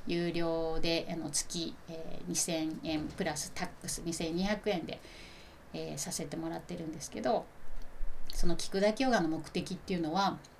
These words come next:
あの、ね、心と体の、そのアーユルヴェーダの心と体は相互に作用しているっていうところの考えで、じゃあ、どう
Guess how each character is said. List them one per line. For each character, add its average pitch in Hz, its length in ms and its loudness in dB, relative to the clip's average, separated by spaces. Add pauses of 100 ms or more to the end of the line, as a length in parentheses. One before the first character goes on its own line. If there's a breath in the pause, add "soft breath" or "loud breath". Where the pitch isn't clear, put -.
(120)
あ 165 100 -2
の、 151 480 8 (1400 loud breath)
ね、 226 220 2 (200)
心 277 360 4
と 202 100 2
体 170 400 0
の、 165 160 2
そ 175 140 0
の 165 180 0
ア 185 60 -2
ー 202 80 4
ユ 208 80 6
ル 208 80 6
ヴ 202 100 6
ェ - 40 6
ー - 20 4
ダ 160 100 2
の 147 80 0
心 190 300 -2
と 196 100 -2
体 165 320 -4
は 151 80 -4 (480)
相 208 220 8
互 170 120 2
に 156 60 2
作 185 180 0
用 165 160 0
し 147 100 -6
て 170 100 -6
い 170 100 0
る 196 80 4
っ 214 60 4
て 180 180 -4
い 156 60 0
う 151 40 -2
と 175 120 -4
こ 180 120 0
ろ 180 60 0
の 170 120 2
考 170 180 -4 (220)
え 170 100 -2
で、 214 340 2 (300 loud breath)
じ - 80 -4
ゃ - 40 0
あ、 - 20 -10 (380)
ど 285 220 8
う - 60 0